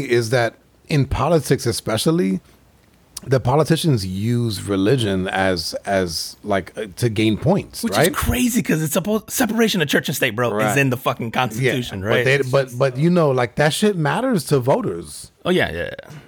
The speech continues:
Speaker 1: You know, I, I've, I've known people that, that have said, "Oh, yeah, I voted for so-and-so." And it's like, "Why?" "Oh, 'cause he's Christian or he's Catholic or, you know, whatever." And it's like, "Oh, like, that's it?" And it's like,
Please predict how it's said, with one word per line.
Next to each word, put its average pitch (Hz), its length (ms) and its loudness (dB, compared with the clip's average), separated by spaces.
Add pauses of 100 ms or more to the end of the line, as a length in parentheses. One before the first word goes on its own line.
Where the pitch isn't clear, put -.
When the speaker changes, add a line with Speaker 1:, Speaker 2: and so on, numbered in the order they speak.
(140)
Speaker 1:
You 139 80 0
know, 156 80 4
I, 151 180 2 (160)
I've, 185 220 2 (100)
I've 139 240 0
known 123 360 0
people 170 440 -2
that, 110 260 -2
that 110 120 0
have 110 200 -2
said, 107 380 -2 (220)
"Oh, 180 120 2
yeah, 175 240 2
I 127 60 2
voted 113 300 0
for 113 100 -4
so-and-so." 151 480 0
And 92 80 -4
it's 90 100 -8
like, 92 120 -6
"Why?" 101 420 0 (420)
"Oh, 180 160 4
'cause 117 260 -2
he's 113 440 -2 (300)
Christian 92 540 -2
or 104 320 -2 (220)
he's 120 140 -8
Catholic 101 480 -2
or, 104 220 -2
you 107 100 -6
know, 110 140 -4
whatever." 127 400 2 (800)
And 131 120 2
it's 139 140 0
like, 123 320 -2
"Oh, 208 120 2
like, 101 360 -4
that's - 260 -2
it?" - 240 2 (300)
And 131 80 -2
it's 127 140 0
like, 143 140 0